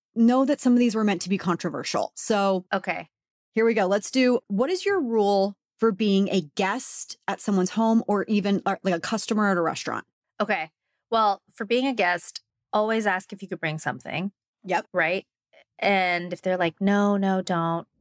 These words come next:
Speaker 2: Okay, fine. Like, don't bring anything. But then ask if they need help when you get there. If they have a s-, no shoes in the house policy,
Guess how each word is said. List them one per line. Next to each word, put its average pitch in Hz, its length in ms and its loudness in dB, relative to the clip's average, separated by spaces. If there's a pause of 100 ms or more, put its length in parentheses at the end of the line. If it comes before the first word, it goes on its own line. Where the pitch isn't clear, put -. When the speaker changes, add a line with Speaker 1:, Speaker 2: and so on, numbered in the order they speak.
(140)
Speaker 2:
Okay, 180 180 0
fine. 170 340 -2 (120)
Like, 180 200 -4
don't 220 160 -2
bring 180 180 -2
anything. 143 440 -2 (340)
But - 160 -4
then 196 560 0 (300)
ask - 320 -6 (160)
if 196 160 -2
they 185 220 0
need 180 220 -4
help 170 400 -2 (360)
when 196 160 2
you 185 100 2
get 151 300 -2
there. 185 380 -2 (100)
If 208 180 0
they 196 140 0
have 196 320 -2
a 190 100 2
s-, - 320 -6
no 190 640 2
shoes 196 1040 4
in 185 160 0
the 190 80 0
house 175 460 -2
policy, 180 680 -2